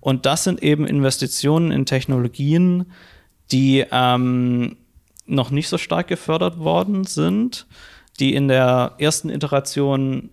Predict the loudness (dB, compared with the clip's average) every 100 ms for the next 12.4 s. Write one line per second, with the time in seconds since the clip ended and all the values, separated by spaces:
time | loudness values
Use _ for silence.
0 | _ -6 0 0 0 -4 -2 0 0 0
1 | 0 -2 -4 -8 _ _ _ _ _ -20
2 | -20 _ _ -8 -2 0 2 0 -2 -2
3 | -4 -4 -6 -4 -2 -2 -2 -4 -8 -20
4 | -20 -20 -20 -20 -20 _ -2 2 2 0
5 | -2 -4 -2 0 0 0 0 2 -2 -2
6 | -4 0 0 0 0 2 2 2 0 -2
7 | -10 _ -2 0 2 2 0 0 -2 -6
8 | -4 0 2 4 2 -2 -2 -2 -2 -4
9 | -2 -2 0 -4 -4 -4 -2 0 0 0
10 | 0 -4 -4 -2 -4 -6 -8 -4 0 -2
11 | -4 -6 -4 -4 -6 -8 -6 -2 0 2
12 | 2 2 0